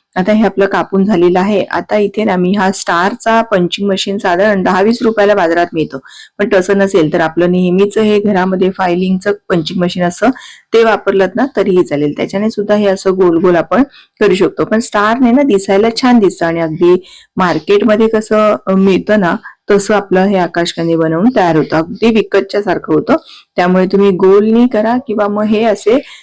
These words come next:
स्टारनी हे असे करून घ्या की जेणेकरून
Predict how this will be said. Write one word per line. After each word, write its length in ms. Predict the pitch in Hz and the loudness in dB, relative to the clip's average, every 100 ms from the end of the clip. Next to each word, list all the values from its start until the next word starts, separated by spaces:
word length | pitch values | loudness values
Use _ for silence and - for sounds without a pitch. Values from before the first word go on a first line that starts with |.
| - | -16
स्टारनी 500 | - 214 196 202 208 | -6 -2 -2 0 0
हे 140 | 208 | 0
असे 220 | 185 175 233 | -2 -4 -2
करून 300 | 240 180 160 | 0 0 0
घ्या 120 | 151 | -2
की 200 | 151 202 | 0 0
जेणेकरून 580 | 202 170 208 403 190 | 2 0 0 2 2